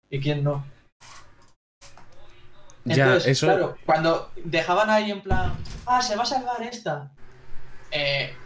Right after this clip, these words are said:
Speaker 1: justamente aparece Leatherface y pimba, la mata.
Speaker 2: Ya, además es que se, bueno, se hace raro que sea una,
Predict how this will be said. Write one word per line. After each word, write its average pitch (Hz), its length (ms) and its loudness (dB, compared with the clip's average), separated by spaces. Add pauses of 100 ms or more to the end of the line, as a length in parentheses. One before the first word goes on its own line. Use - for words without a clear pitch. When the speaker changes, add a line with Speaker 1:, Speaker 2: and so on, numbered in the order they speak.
(140)
Speaker 1:
justamente 160 440 -2
aparece 156 340 0
Leatherface 190 520 0 (180)
y 143 140 -4
pimba, 175 400 -2 (240)
la 139 120 -4
mata. 143 240 -4 (540)
Speaker 2:
Ya, 117 260 4
además 117 360 6
es 143 100 2
que 151 120 2
se, 131 260 2 (160)
bueno, 123 200 4
se 117 120 4
hace 131 180 4
raro 139 220 4
que 123 100 0
sea 117 240 4
una, 117 320 4